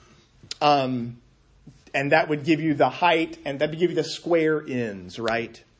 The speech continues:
Um, it's a, um, so it's a rectangular prism if you're mathematically inclined. I got to break out my old geometry days, math days, with ge-, rectangular prism. It's a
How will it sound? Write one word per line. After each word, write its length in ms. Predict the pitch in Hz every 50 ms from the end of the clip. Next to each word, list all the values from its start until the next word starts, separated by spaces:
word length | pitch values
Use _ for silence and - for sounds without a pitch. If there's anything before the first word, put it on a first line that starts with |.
| _ _ _ _ _ _ _ _ _ _ _ -
Um, 300 | - 101 98 87 - - -
it's 200 | 120 127 127 120
a, 160 | 107 - - - _ _ _ _ _ _ _ _ _ _ _ _ _ 110
um, 440 | 107 107 101 92 - - - 110 - _ _ _ _ _ _ _ _ _ - _ _ _ - _
so 140 | - 165 -
it's 120 | - 135 147
a 40 |
rectangular 640 | 147 151 147 147 - - 185 175 175 160 139 135 123
prism 640 | 123 - - 165 147 - 139 110 104 101 98 - -
if 160 | 120 120 -
you're 200 | 123 120 113 107 - _ _ _ -
mathematically 840 | 123 120 123 117 117 - - 131 117 120 123 120 - - 120 113
inclined. 640 | 107 107 104 - - 120 113 107 104 98 95 104
I 100 | 113 113
got 220 | 110 - 107 104 -
to 140 | 131 98 90 - _ _ _ _ _ _ _ _ 131 123 - - -
break 240 | 147 131 120 120 143
out 180 | 131 117 113
my 200 | 123 123 117 113
old 240 | 113 117 120 113 120
geometry 600 | - 120 117 113 110 120 120 117 110 - 123 110
days, 420 | 98 107 104 107 104 104 104 101 123
math 460 | 117 110 110 113 117 123 123 - 139
days, 500 | 120 113 104 101 101 98 95 - - - _ _ _ _ _
with 200 | 120 110 - - - - - _ -
ge-, 140 | 127 151 131 -
rectangular 600 | 156 - - - - 196 196 180 190 180 165 170 165
prism. 480 | - - 190 190 175 160 170 143 139
It's 140 | 139 143 185
a 180 | 180 170 -